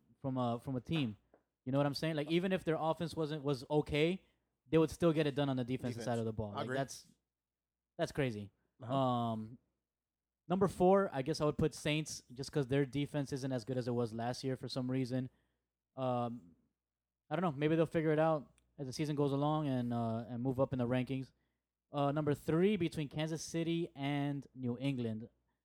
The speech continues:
Speaker 1: I guess you gotta go with the head-to-head matchup. New England beat Kansas City, so I would put K C three and New England two.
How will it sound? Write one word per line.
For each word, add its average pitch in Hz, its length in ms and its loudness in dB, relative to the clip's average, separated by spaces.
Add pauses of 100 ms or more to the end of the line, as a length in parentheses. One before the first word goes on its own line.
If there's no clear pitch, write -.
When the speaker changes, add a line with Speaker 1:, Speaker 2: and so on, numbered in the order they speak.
(200)
Speaker 1:
I 139 80 0
guess 160 240 0
you 139 60 -4
gotta 151 140 4
go 151 120 6
with 151 100 4
the 135 60 2
head-to-head 139 380 0
matchup. 143 340 0
New 127 100 0
England 131 240 0
beat 135 180 0
Kansas 117 280 -4
City, 113 240 -2
so 113 160 -6
I 113 100 0
would 117 120 -2
put 120 200 -2
K 123 160 -4
C 123 240 -4
three 135 300 0
and 110 140 -4
New 113 100 -4
England 113 260 -6
two. 113 200 -4